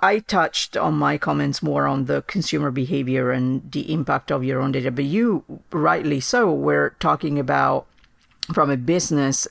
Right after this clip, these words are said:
and, um, legislative perspective, there's so much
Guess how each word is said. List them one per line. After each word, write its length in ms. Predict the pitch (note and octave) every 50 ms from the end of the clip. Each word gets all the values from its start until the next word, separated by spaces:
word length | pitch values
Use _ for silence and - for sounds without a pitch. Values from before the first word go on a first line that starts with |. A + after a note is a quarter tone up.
| _
and, 500 | - D#3+ D#3+ D#3 D3+ C#3+ C#3 D3+ D#3 - - - - - - - - - -
um, 400 | - C#3 C#3+ C#3+ C3+ B2+ - - _ _ - - - -
legislative 1040 | F#3+ F3+ E3 D3+ C#3+ D3+ D#3+ D#3+ D#3 G3+ F3+ - E3 D#3 D3+ C#3 - D3+ C3 - -
perspective, 920 | - D3 C#3+ - - - - E3+ F3+ - _ - - C3+ - - D3 C#3+
there's 240 | E3+ F3 E3 E3 -
so 440 | - - - - - - G3+ B3 C#4+
much 540 | C#4 G#3 D#3+ D3 D3+ D#3+ - - - -